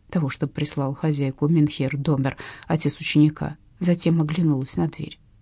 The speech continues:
Убедившись, что поблизости кроме неё никого нет, достала из-под выреза платья маленький стеклянный пузырёк, вытащила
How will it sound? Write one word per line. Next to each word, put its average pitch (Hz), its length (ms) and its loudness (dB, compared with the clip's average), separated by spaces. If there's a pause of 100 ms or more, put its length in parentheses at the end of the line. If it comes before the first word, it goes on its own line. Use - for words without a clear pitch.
(680)
Убедившись, 262 480 2
что - 160 -2
поблизости 262 580 0
кроме 214 280 2
неё 233 180 6
никого 202 380 2
нет, 262 240 4 (440)
достала 302 420 4
из-под 240 300 2
выреза 233 320 6
платья 226 460 0
маленький 262 460 4
стеклянный 233 560 4
пузырёк, 226 580 2 (340)
вытащила 165 640 4